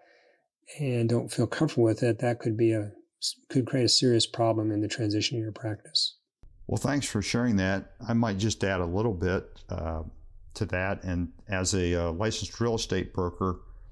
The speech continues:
Speaker 2: I have the opportunity to sell real property, which I don't,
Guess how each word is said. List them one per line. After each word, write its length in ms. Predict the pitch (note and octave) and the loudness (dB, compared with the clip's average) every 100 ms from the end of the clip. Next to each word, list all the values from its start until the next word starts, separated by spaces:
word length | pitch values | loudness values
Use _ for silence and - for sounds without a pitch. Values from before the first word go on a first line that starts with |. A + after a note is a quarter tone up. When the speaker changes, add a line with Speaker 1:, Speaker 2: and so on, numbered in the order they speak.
| - - - | -20 -20 -8
Speaker 2:
I 440 | F#2+ G2+ G2+ F#2 - | -2 2 2 2 0
have 160 | F#2+ F2+ | 0 0
the 160 | F2+ - | -2 -2
opportunity 560 | F#2 F2 - - G2 F2 | -4 -4 -4 0 0 0
to 120 | - E2 | -2 0
sell 500 | - G#2 F#2+ F2+ - - - - - - A2 | 0 0 0 -2 -6 -12 -18 -14 -14 -10 -2
real 180 | G2+ | -2
property, 640 | - A2+ G2+ F#2 G2+ F#2 - - - - | 0 -2 -2 0 0 0 0 -8 -20 -6
which 200 | G#2+ F#2 | -2 0
I 80 | F2+ | 0
don't, 340 | F2+ G#2+ G2 | 2 2 0